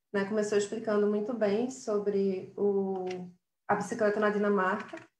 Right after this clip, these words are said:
E eu queria começar falando um pouco sobre essa minha ligação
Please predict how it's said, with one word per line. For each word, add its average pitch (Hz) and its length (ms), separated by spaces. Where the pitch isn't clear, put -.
E 233 40
eu 240 120
queria 262 180
começar 262 400
falando 262 300
um 254 80
pouco 240 260
sobre 262 360
essa 262 300
minha 269 220
ligação 269 800